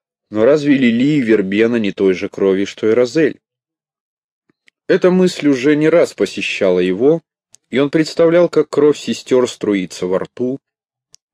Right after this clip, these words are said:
а иногда явственно чувствовал её вкус.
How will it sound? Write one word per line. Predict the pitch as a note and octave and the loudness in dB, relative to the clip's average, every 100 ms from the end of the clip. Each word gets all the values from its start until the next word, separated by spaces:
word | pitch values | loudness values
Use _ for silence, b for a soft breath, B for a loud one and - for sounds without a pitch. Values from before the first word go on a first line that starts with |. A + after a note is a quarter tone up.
| - | -6
а | B2 | -4
иногда | B2+ B2 A2+ | -2 0 2
явственно | G#2 F#2 G2+ - - A#2 A#2 A2 | 2 2 0 0 -8 -8 -6 -8
чувствовал | - G#2 - - G2+ G#2 F#2 | -6 -8 -8 -8 -2 -2 -4
её | G2 F#2 F2 | -6 -4 -4
вкус. | - F#2 - - | -6 -12 -12 -16